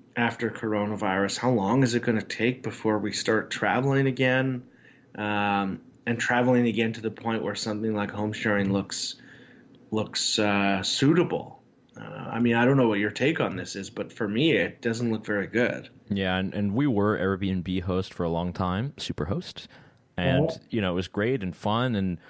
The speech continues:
Speaker 2: you know, got to meet a lot of people, and it was great. It wasn't necessarily, you know, an integral part of the income, but, you know, after a while, you were able to kind of cover your rent and everything. But I think more for the people who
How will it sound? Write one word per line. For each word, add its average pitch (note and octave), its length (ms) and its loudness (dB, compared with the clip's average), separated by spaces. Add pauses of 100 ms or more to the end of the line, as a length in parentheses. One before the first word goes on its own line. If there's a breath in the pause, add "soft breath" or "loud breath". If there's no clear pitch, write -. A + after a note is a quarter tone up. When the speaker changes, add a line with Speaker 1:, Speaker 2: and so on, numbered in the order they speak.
(320 loud breath)
Speaker 2:
you F#2 80 0
know, F2+ 80 0
got G2+ 200 0
to A2 60 -4
meet G2+ 180 0
a G2 40 -2
lot F#2 180 2
of F2 80 -4
people, B2 440 0
and G2 80 0
it D#2+ 60 -4
was E2+ 120 -4
great. G2+ 480 -2
It E2+ 100 -4
wasn't A#2+ 500 0
necessarily, F#2 1040 -2 (540 soft breath)
you F#2 100 0
know, E2+ 100 -2
an F2 180 -4
integral G#2+ 420 0
part G2 420 -2
of F#2 160 -2
the F2 220 -2
income, A2+ 560 -2
but, F2+ 200 -2 (100)
you F#2+ 80 -2
know, D#2 80 -2
after D#2+ 240 -4
a F2 80 0
while, F2+ 360 0
you F2 140 -4
were F2+ 140 0
able D#2+ 220 -2
to E2+ 60 -10
kind E2+ 220 -4
of - 340 -8
cover F#2 220 -2
your D#2+ 140 -2
rent F#2+ 280 -2
and E2 100 -4
everything. D#2+ 480 -4 (520 loud breath)
But F2 100 2
I C3+ 100 2
think B3 280 -6
more G2 220 2
for G2 280 0
the F2+ 80 -2
people G2 400 -4
who F#2 440 0